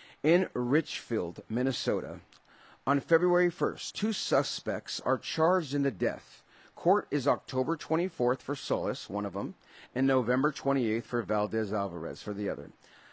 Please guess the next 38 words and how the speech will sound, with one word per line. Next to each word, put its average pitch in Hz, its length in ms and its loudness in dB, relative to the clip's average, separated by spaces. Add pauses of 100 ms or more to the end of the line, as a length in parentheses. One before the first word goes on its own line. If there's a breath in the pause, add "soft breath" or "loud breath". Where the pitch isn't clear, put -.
(140 soft breath)
Another 156 380 6
school 160 340 2
shooting 104 640 -2 (560 soft breath)
in 131 200 2
Minnesota. 117 640 2
And 101 120 -6
Cortez, 120 560 2
I 113 60 0
can't 123 280 -2
wait 123 160 0
to 117 100 -8
get 110 180 -4
these 110 180 -4
numbers 101 600 -2 (460 soft breath)
on 117 140 0
what 123 200 2
those 117 200 0
are 107 100 0
looking 113 320 -2
like 101 220 -2
and 101 120 -2
when 101 120 -2
we 101 60 -4
talk 117 320 2
to 98 120 -6
you. 80 200 -6 (500 loud breath)
And 123 100 0
we 147 100 6
also 196 360 8
have 151 260 6
with 139 220 2
us 127 160 0
here 131 260 2
Fred 175 320 6
Hampton 147 460 4
Junior, 113 320 2
the 123 80 0
chairman, 208 560 8